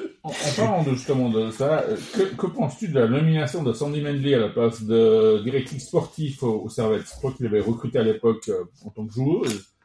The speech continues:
Maintenant, elle a pris des nouvelles fonctions. Alors, effectivement, elle, elle a été formée pour ça. Que penses-tu de cette, de ce, ce choix ?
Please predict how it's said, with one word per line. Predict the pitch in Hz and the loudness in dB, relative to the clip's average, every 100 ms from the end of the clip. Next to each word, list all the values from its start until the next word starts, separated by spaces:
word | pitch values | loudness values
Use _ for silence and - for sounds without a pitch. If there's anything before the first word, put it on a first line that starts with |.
| _ _ - | _ _ -6
Maintenant, | 113 113 | -4 -2
elle | 101 | -2
a | |
pris | - 127 120 | -2 -2 2
des | 113 107 | 2 2
nouvelles | 113 123 113 | 2 2 2
fonctions. | 127 113 156 180 - 98 | 0 -2 -2 -4 -4 -4
Alors, | 95 92 | -4 -4
effectivement, | 127 117 156 160 | -8 -4 -2 0
elle, | 156 170 | 2 2
elle | 113 | 2
a | 98 | 0
été | 98 - | -4 -6
formée | 139 147 139 120 | -2 0 0 -2
pour | - - | -4 -8
ça. | 165 294 - | -4 -4 -4
Que | 156 | -6
penses-tu | 135 139 - 143 | -4 -4 -4 -6
de | 120 | -6
cette, | 117 98 107 | -6 -4 -2
de | 104 101 101 | -2 -4 -10
ce, | - | -10
ce | 113 123 | -4 -4
choix ? | - 120 113 - | -2 0 -2 -2